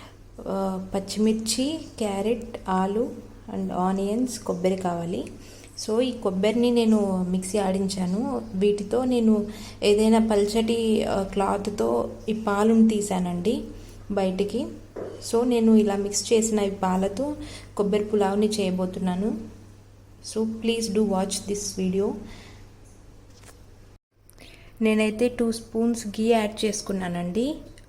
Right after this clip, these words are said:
ఆ, ఆ, ఘీ లేకపోతే ఆయిల్ అయినా యాడ్ చేసుకోవచ్చు,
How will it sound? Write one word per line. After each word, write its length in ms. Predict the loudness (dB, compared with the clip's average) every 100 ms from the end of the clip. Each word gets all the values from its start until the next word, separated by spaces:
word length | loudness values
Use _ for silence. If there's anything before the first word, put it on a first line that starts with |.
| -8
ఆ, 320 | -6 -4 -4 -6 -8
ఆ, 120 | -6
ఘీ 300 | -4 -4 0
లేకపోతే 580 | 4 4 2 -2 -2 -2
ఆయిల్ 260 | -4 -2 0
అయినా 180 | 0 0
యాడ్ 260 | -2 -6
చేసుకోవచ్చు, 760 | -8 -4 -2 -2 -2 -4 -4